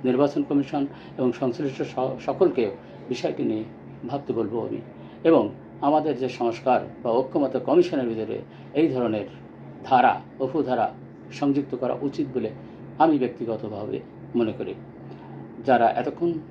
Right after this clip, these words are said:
ভিডিওটা দেখলেন, যারা দেখবেন, সকলকে ধন্যবাদ জানিয়ে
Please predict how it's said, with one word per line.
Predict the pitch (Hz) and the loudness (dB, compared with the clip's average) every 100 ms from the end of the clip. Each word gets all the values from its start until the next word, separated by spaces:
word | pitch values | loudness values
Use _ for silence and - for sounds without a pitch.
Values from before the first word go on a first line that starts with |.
| - | -10
ভিডিওটা | 127 113 113 101 - - - - - - - | -4 -4 -2 -4 -6 -10 -16 -16 -16 -18 0
দেখলেন, | 131 127 175 175 - - - 117 | 2 4 2 0 -8 -16 -12 -2
যারা | 120 117 | 0 2
দেখবেন, | 123 147 190 - - - - | 0 -2 -6 -10 -16 -16 -2
সকলকে | 165 165 139 - - - - - - - - - - | -2 0 -2 -4 -6 -8 -16 -16 -14 -12 -10 -10 -4
ধন্যবাদ | 156 160 151 113 | 4 6 6 4
জানিয়ে | 113 104 | 2 -2